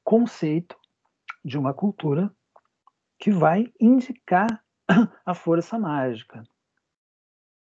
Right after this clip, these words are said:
Por exemplo, aqui a gente tem a ideia do axé no Brasil, né? O axé é uma tradução local do mana.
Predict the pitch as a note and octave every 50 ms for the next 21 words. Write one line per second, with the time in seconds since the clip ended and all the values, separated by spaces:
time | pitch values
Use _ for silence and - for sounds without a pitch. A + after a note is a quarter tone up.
0 | _ _ _ _ _ - C#3 B2 C3 - _ - E3+ F3 F3+ G3 G3 D#3+ D3+ C#3+
1 | C#3+ F#3 F3+ E3+ - A#3+ A#3+ A3 A#3+ B3 A#3+ - - B3 A#3+ B3 B3 G#3 F#3 F3+
2 | F#3+ F#3 A3 A#3 A#3+ A#3+ - - - F3+ E3 E3+ - _ _ _ _ _ _ _
3 | - B2+ B2 A#2+ A2 F#2+ F#2+ F#2+ A2 G#2+ A2 _ _ _ _ _ _ _ _ _
4 | _ _ _ _ _ _ _ _ _ _ - C#3 C3 C3 F3 G#3+ _ _ _ _
5 | _ _ - - - - - _ _ - A#3 A#3 A3+ - - G#3+ A3 A#3+ C4 B3+
6 | - B3 B3 A3+ - - B3 A#3+ A#3 A#3 A#3 A#3 - F3+ F3+ F#3 F#3+ A3 A3+ G#3+
7 | F#3+ F3 D#3+ D3 A#2+ A#2